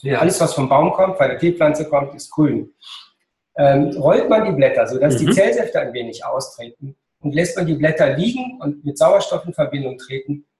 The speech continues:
Speaker 2: haben wir, äh, einen Fermentations- oder Oxidationsprozess. Das
Speaker 1: Ja.
Speaker 2: macht aus grünem Tee, einem halben Schritt Oolong-Tee und
Speaker 1: Mhm.
Speaker 2: einem ganzen Schritt volle Fermentation
Speaker 1: Ja.
Speaker 2: Schwarztee.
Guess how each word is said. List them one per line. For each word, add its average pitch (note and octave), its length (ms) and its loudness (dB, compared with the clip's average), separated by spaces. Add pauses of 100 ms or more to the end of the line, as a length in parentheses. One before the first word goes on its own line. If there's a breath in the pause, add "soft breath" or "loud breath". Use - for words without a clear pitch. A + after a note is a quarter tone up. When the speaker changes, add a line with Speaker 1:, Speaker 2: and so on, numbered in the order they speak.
(160)
Speaker 2:
haben C#3+ 400 2
wir, E3 200 4 (260)
äh, D3 140 2
einen D3 220 -2
Fermentations- D3+ 800 -2
oder - 300 -6
Oxidationsprozess. - 1300 -10
Das C3+ 160 0
Speaker 1:
Ja. B2 160 0 (100)
Speaker 2:
macht E3+ 260 -2 (180)
aus - 420 -8
grünem F#3+ 360 0
Tee, G3+ 400 -10 (760)
einem C3 200 -6
halben C#3 240 -8
Schritt D3+ 300 -8
Oolong-Tee F#3+ 680 -8
und B2+ 120 -8
Speaker 1:
Mhm. A#2+ 120 -2
Speaker 2:
einem G#2+ 160 -2
ganzen F3 360 0
Schritt - 260 -8 (180)
volle F3 280 -4
Fermentation D3+ 960 -4
Speaker 1:
Ja. B2+ 80 -6
Speaker 2:
Schwarztee. A2+ 500 -4